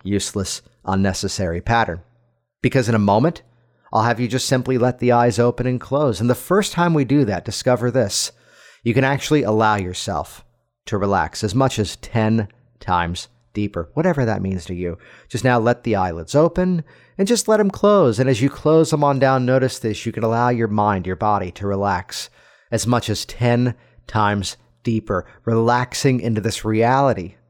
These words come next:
that you are now a non-smoker, and you can easily be that non-smoker now and for the rest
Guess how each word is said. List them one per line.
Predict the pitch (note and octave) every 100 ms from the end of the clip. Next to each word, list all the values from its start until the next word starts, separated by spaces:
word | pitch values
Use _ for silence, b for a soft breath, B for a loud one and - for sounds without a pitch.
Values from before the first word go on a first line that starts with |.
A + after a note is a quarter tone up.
| _ _ _ _
that | -
you | G2+ C3+
are | G2+
now | G2 G#2+ A2+ B2+
a | G2+
non-smoker, | F#2+ F2+ F2 - - A#2 B2 F#2+
and | - G#2
you | A#2+
can | A2+ -
easily | C#3+ D#3 - G2+ G2
be | F2 C3
that | G#2 -
non-smoker | G2 A2 A2+ A2 - A2 A#2 F#2
now | F2 G2 G#2 A2 A#2+
and | F2+ F#2
for | F#2+
the | F2
rest | E2+ G#2 A#2 -